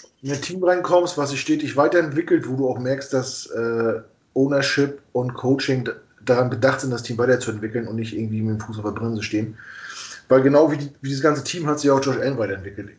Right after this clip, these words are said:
Ich weiß jetzt gar nicht, ob der damals wirklich die erste Wahl war von den Bills oder ob die einfach nur das genommen haben, was noch da war.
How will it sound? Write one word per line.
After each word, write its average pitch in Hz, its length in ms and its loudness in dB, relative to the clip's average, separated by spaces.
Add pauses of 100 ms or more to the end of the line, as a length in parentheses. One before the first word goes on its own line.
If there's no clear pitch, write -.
Ich 131 200 -6
weiß 143 160 4
jetzt 135 120 -2
gar 147 120 2
nicht, 143 80 -2
ob 120 180 -6
der 139 140 4
damals 139 340 4
wirklich - 240 -4
die 131 100 -4
erste 131 280 0
Wahl 156 180 4
war 180 80 2
von 180 160 -4
den 165 100 -2
Bills 185 380 4 (540)
oder 131 180 4
ob - 60 -4
die 135 120 0
einfach 143 180 2
nur 139 100 2
das 135 180 2
genommen 139 220 2
haben, 131 100 4
was 127 160 4
noch 113 80 -2
da 143 300 4
war. 123 280 -4